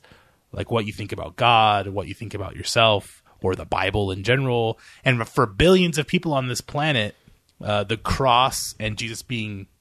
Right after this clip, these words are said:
executed is a central part of their worship experience or their l-, look on the world. They put crosses on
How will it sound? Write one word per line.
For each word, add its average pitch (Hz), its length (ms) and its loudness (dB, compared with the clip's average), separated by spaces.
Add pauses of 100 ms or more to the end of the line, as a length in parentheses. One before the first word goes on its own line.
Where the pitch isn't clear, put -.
(520)
executed 147 760 -2
is 139 260 -2
a 147 40 -4
central 151 320 -4
part 147 260 0
of 131 140 -6
their 123 340 0
worship - 480 -2
experience 131 800 -4
or 95 200 -6
their 92 360 -8 (140)
l-, 98 240 -10
look 107 260 -6
on 104 140 -4
the 92 80 -6
world. 107 360 -2 (320)
They 131 80 0
put 123 240 -4
crosses 113 480 0
on 107 520 -4